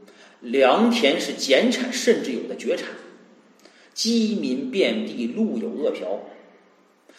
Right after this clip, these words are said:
这人们连饭都吃不上了，还有谁去赌钱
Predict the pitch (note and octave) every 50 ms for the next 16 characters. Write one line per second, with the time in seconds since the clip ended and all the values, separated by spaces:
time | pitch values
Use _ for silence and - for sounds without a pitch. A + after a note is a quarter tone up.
0 | - - - D#3+ C#3+ C#3+ - G3 G3+ F#3 F#3+ G#3 G#3 - - C#4 A3 D#3+ B2+ A2+
1 | B2 B2 - - - B2 C3+ B2+ - C3+ G2+ - - - - - F3 C#3 - -
2 | - B2+ G3+ A#3+ A#3 A#3 F#3+ - - - - - - -